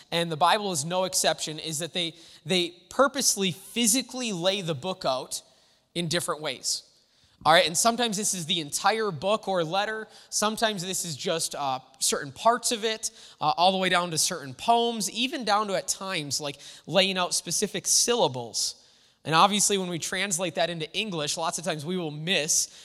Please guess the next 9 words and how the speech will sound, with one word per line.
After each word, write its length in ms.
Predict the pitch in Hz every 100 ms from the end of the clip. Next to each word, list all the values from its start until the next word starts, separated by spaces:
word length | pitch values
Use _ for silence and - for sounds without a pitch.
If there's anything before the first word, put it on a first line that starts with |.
| -
some 240 | - 180
of 60 | 165
those 180 | 143
syllable 480 | - - 202 180 160
things. 240 | 147 151 160
Like, 120 | 160
there 160 | 220
are 100 | 226
psalms, 800 | - - 214 202 180 160 226 -